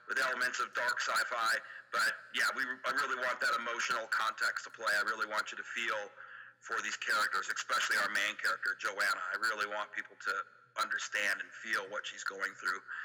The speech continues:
um, making these discoveries in this room and, you know, having this ability to help other people in a world, uh, the backstory of the movie in the world that's basically collapsed, and her ability to go to this hidden room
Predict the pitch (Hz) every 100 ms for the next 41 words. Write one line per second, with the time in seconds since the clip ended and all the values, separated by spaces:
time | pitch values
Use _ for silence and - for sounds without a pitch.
0 | - - - - - - - - - -
1 | 110 - 110 107 - - 110 104 - 104
2 | 101 101 101 107 110 110 98 98 - -
3 | - - - - _ - - - - 1077
4 | - - - - - - - - - -
5 | - 135 135 131 139 131 135 139 135 131
6 | 135 131 - 135 135 127 123 113 135 139
7 | 131 131 - - - - - - _ -
8 | - - - - - - - - 117 131
9 | 120 113 113 131 120 120 - - 120 -
10 | 110 - 113 113 113 - - - - 113
11 | 107 107 107 113 113 113 110 113 107 -
12 | 117 117 113 120 - 110 - - - -
13 | - - _ _ _ - 151 143 131 117
14 | 139 139 139